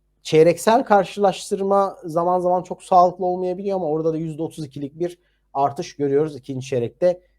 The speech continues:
birinci çeyreğe göre. E, hemen şöyle, e, gelir tablosu tarafına <clears throat> bakacak olursam da, e, şirketin satış gelirlerinde T L'deki değer kaybının etkisi, tabi burada Tofaş'ta da, e, bahsettik.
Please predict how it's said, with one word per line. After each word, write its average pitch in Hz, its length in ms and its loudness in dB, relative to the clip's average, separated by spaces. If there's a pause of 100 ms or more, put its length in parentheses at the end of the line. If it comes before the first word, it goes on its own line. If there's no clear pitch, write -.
(140)
birinci 143 360 -4
çeyreğe 135 380 0
göre. 143 320 -4 (400)
E, 151 140 -2
hemen 247 240 2
şöyle, 202 440 0
e, 156 140 -4
gelir 170 260 -2
tablosu 180 460 -2
tarafına 185 600 0 (300)
<clears throat> - 320 -6
bakacak 156 480 -4
olursam 143 480 -6
da, 175 380 0
e, 127 200 2
şirketin - 480 -12
satış - 340 -10
gelirlerinde 147 840 -4 (400)
T 139 240 0
L'deki 165 340 -2
değer 180 280 6
kaybının 165 420 -2
etkisi, - 720 -10
tabi 139 140 -8
burada 131 200 -6
Tofaş'ta 139 520 -6
da, 113 340 -2
e, 101 140 -8
bahsettik. - 600 -6